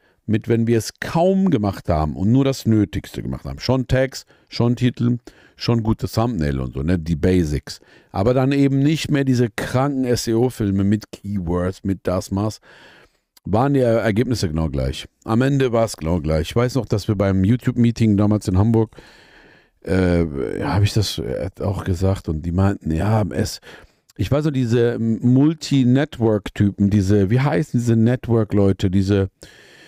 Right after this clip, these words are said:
äh, Multi-Channels, äh, Leute, die einen, früher hatten, wurden alle YouTuber ja auch abgezogen von denen, weil die einen so Versprechungen gemacht haben, M C N hießen die, die haben so Versprechungen gemacht,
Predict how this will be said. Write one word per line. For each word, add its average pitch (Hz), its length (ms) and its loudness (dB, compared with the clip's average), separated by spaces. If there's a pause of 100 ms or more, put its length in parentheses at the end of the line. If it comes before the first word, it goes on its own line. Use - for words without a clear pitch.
(580)
äh, 113 340 -6
Multi-Channels, 135 1300 0
äh, 98 340 2
Leute, 101 580 2
die 95 160 -2
einen, 107 320 0
früher 127 400 2
hatten, 113 400 -2
wurden 113 320 2
alle 120 260 2
YouTuber 113 580 2
ja 101 120 4
auch 92 240 2
abgezogen 98 560 -2
von 87 180 0
denen, 90 320 0 (460)
weil 92 180 2
die 95 120 0
einen 98 260 0
so 95 100 0
Versprechungen 110 840 -2
gemacht 110 340 -2
haben, 110 360 -2 (420)
M 127 180 -2
C - 180 -4
N 110 220 0
hießen 85 360 -4
die, 62 120 -10
die 82 100 -4
haben 110 120 0
so 110 120 -6
Versprechungen 120 800 -4
gemacht, 110 400 -4